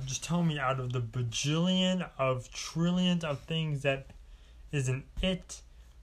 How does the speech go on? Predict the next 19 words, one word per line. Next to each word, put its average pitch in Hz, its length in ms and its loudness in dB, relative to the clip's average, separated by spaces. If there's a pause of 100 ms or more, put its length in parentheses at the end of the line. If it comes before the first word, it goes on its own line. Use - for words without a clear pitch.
(240)
what 175 260 4
is 165 200 -4
the 147 120 -4 (140)
it 175 380 0
part? 113 420 0 (420)
All 123 80 -2
right? 143 260 2 (440)
I 127 60 2
know 156 140 4
you 165 340 4
won't 170 440 4 (160)
ha-, 160 100 -6 (260)
have. 120 640 0
I 131 40 -4
know 156 140 2
that. 147 340 -2 (1800)
But 139 100 4
what's 143 320 0
the 151 160 -10